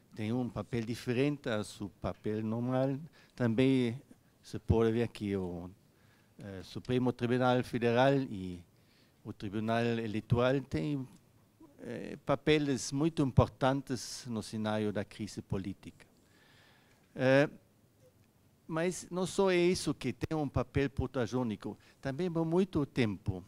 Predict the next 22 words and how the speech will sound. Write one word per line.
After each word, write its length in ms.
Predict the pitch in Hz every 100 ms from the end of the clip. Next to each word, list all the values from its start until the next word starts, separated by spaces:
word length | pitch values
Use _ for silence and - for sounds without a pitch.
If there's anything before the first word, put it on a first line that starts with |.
| - _ _ _ _ _ _ _ _ -
eh, 400 | 123 120 120 - -
se 280 | - - 135
ha 100 | 131
percebido 880 | - 127 - 127 120 160 131 113 98
a 400 | - 101 95 95
expansão 800 | - - - 127 113 - 151 165
do 200 | 131 110
po-, 500 | - 117 104 101 117
do 220 | 104 101 95
papel 500 | - 101 - 160 165
do 80 |
poder 380 | 123 - 110 113
judiciário 840 | 104 113 110 - 127 120 123 131 123 - _ - - _ _ -
como 240 | 139 147
algo 320 | 143 147 156
positivo, 800 | 151 - 143 147 - 127 101 80 78 - - - - _ _ _ _ _
como 280 | - 120 123
um 80 | 120
processo 600 | - 117 - 139 - 147
que 140 | -
está 500 | 123 131 - 151 143
fortalecendo 1080 | - 131 127 127 117 110 - 135 131 135 139